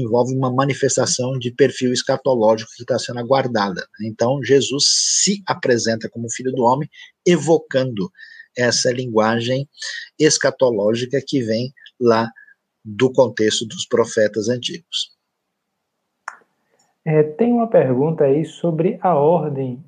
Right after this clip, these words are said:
Speaker 2: mais ou menos, que as coisas foram compostas, como você comentou, mas que pergunta sobre a influência de um sobre o outro, que é a pergunta do Edson Távora.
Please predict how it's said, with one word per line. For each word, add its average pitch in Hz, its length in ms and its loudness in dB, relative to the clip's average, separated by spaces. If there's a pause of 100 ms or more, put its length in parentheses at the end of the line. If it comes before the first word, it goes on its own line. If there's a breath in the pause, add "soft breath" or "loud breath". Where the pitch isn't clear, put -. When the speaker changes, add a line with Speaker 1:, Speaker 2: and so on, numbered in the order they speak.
Speaker 2:
mais 143 240 -4
ou 135 60 -4
menos, 139 460 -4
que - 180 0
as 135 120 0
coisas 123 480 -2
foram 127 320 -2
compostas, 135 540 0
como 131 220 -6
você 123 280 -6
comentou, 147 600 0
mas 147 280 -4
que 175 420 2
pergunta 175 480 -2
sobre 170 280 -2
a 180 40 2
influência 175 520 0
de 160 120 -2
um 214 120 2
sobre 214 300 0
o 196 60 4
outro, 123 280 2 (840)
que 165 100 -2
é 170 60 4
a 170 40 2
pergunta 170 380 -2
do 147 180 -2
Edson 180 640 0
Távora. 120 500 0